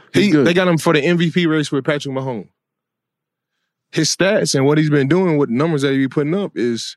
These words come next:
Speaker 2: M V P worthy, just like what Patrick Mahomes doing. That pass
Speaker 1: Okay.
Speaker 2: too, I know we skipped over a lot of routes 'cause me and you,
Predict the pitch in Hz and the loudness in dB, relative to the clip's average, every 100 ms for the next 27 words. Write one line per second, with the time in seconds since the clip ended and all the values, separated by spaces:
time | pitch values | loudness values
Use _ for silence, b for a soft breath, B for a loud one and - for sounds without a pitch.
0 | - 139 135 135 151 143 190 117 87 _ | -6 -6 -6 -6 -4 -2 -4 -6 -10 _
1 | _ - 123 139 131 113 123 147 135 139 | _ -12 -6 -6 -6 -6 -6 -6 -6 -6
2 | 165 151 127 104 B B 175 185 185 190 | -6 -6 -8 -10 B B -4 0 0 0
3 | 175 135 139 139 175 170 - 160 165 151 | 2 2 4 2 2 2 0 0 0 0
4 | 156 147 165 147 135 156 151 156 | 0 0 -2 -4 -4 -2 -2 -4